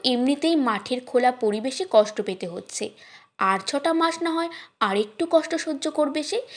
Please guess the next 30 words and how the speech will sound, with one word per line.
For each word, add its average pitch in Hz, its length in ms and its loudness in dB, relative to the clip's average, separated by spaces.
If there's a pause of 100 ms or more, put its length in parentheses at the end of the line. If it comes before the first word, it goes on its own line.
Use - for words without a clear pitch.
(280)
তারপর 214 440 2
তো 220 160 0
তার 220 240 0
জীবনটাই 226 560 4
বদলে 202 340 2
যাবে। 190 340 -6 (400)
তাই 285 240 6
সে 320 320 2
রাজি 220 320 2
হয়ে 190 240 -4
গেল। 101 280 -6 (480)
দ্বিতীয় 254 380 0
পাথরটাকে 311 540 0
গ্রামে 220 400 0
নিয়ে 330 180 -2
আসা 220 320 -2
হলো। 190 280 -10 (380)
একজন 196 480 0
নামকরা 214 640 0
ভাস্কর 220 560 -2 (120)
ছেনি 269 340 -2
হাতুড়ি 320 360 -2
নিয়ে 330 300 0 (360)
পাথরটিকে 233 520 0 (180)
আঘাত 214 440 0
করতে 202 260 0
থাকলো। 196 440 -8 (360)
পাথরটির 311 540 2
জন্য 330 200 2
এই 339 140 4